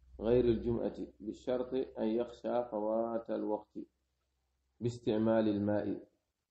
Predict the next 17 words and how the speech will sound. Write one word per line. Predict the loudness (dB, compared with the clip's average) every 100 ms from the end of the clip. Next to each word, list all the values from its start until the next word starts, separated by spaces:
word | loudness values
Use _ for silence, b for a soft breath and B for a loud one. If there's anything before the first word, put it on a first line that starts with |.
| -6
ولا | 0 4 6
يعيد | 4 4 2 2 0 -4 -16 _ _ _ _ _
بخلاف | -6 -4 0 2 2 2
الجنازة. | 0 0 0 0 -2 -6 -8 -20 -10
نعم. | -8 -6 0
ولا | 4 8 8
يعيد | 6 4 4 0 -2 -16 _ _ _ 0
يعني، | 2 4 4 2
ate | 0
salo | 0 2 2
sen | 2 2 2
kan | 2
na | 2
me | 2 4
ala | 2 2 -2 -2
ko | -2
ay | 0